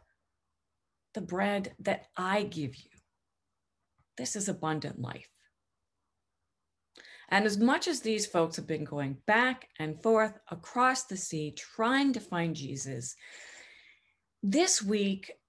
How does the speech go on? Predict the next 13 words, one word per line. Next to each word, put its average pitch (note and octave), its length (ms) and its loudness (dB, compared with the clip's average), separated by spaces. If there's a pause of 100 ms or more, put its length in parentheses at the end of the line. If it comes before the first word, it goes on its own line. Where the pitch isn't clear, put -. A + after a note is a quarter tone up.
(420)
I C4+ 140 0
feel C#4+ 260 2
like B3 220 4
we G3+ 680 0 (240)
have G#3 200 4
been G3 220 4
going F3 400 0
back B3+ 440 2
and F3 220 -4
forth E3 380 -4
across B3+ 540 2
the F3+ 120 -8
sea, D3 540 -4